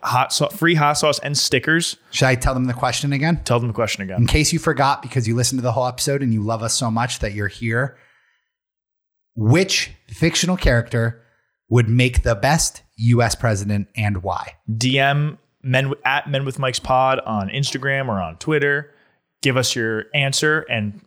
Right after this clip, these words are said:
Speaker 1: your reason why. And if we like your answer, we'll read it on the show and you'll get a free
Speaker 2: And
Speaker 1: bottle.
Speaker 2: here's the thing. I don't want you guys to try and make it funny.
Speaker 1: No, honest.
Speaker 2: That's our job.
Speaker 1: Yes.
Speaker 2: We'll do the funny.
Speaker 1: You can be funny, though, if you want.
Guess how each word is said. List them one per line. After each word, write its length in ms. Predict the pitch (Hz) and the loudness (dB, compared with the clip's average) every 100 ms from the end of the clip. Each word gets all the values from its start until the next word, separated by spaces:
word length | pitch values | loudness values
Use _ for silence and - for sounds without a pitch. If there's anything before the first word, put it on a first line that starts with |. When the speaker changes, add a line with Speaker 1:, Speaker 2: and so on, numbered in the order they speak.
| - | -6
Speaker 1:
your 100 | 113 | -2
reason 300 | 113 110 110 | 0 -2 0
why. 380 | 113 117 147 143 | 2 2 2 -2
And 120 | 104 | -4
if 260 | 113 98 - | -4 -4 -10
we 360 | 104 101 101 92 _ _ _ 113 | -10 -8 -10 -14 _ _ _ -2
like 300 | 113 135 - | 0 0 0
your 80 | 135 | -2
answer, 360 | 135 123 151 | 0 0 2
we'll 120 | 123 | 2
read 160 | 113 120 | 0 0
it 20 | |
on 100 | 117 | 0
the 60 | 113 | 0
show 240 | - 143 | 0 2
and 60 | 131 | 2
you'll 100 | 113 | -2
get 140 | 113 | -2
a 20 | 110 | -4
free 140 | 151 | 2
Speaker 2:
And 60 | 156 | 4
Speaker 1:
bottle. 80 | |
Speaker 2:
here's 120 | 185 180 | 4 2
the 60 | |
thing. 260 | 180 170 117 | 0 0 0
I 120 | 147 | 0
don't 220 | 190 214 139 | 2 2 2
want 220 | 151 139 | 0 -2
you 80 | 131 | -2
guys 240 | 120 117 | -2 -2
to 80 | 120 | -6
try 240 | - 131 | -6 -4
and 160 | 113 107 | -2 0
make 200 | 117 120 | 0 0
it 140 | 123 - | -4 -4
funny. 400 | 117 104 123 160 | -2 0 0 4
Speaker 1:
No, 180 | 143 127 | 4 2
honest. 220 | 110 113 | 0 0
Speaker 2:
That's 340 | 160 - - | 0 -2 -4
our 280 | 127 123 123 | 0 2 2
job. 420 | 127 165 190 185 - | 2 2 0 -4 -6
Speaker 1:
Yes. 240 | 104 92 123 | -2 2 4
Speaker 2:
We'll 120 | 160 | 4
do 140 | 156 165 | 2 0
the 100 | 135 | 0
funny. 500 | - 127 143 180 - | 0 0 0 0 0
Speaker 1:
You 100 | 202 | 0
can 140 | 226 185 | 0 0
be 60 | |
funny, 220 | 131 113 98 | 0 -4 -4
though, 80 | |
if 80 | 92 | -6
you 80 | 92 | -10
want. 120 | - | -16